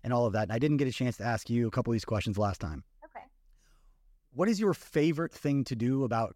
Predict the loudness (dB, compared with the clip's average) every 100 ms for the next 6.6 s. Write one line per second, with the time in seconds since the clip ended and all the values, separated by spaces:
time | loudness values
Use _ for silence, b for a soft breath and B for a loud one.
0 | -4 -2 0 2 2 0 -4 0 2 4
1 | 2 0 -6 _ _ -4 0 2 2 0
2 | -2 _ _ _ 0 0 0 2 2 4
3 | 2 2 -4 -6 -8 -10 -10 -12 -20 _
4 | _ _ _ _ _ _ 0 0 2 0
5 | 4 2 2 2 4 4 0 2 4 4
6 | 2 -2 -2 -4 -6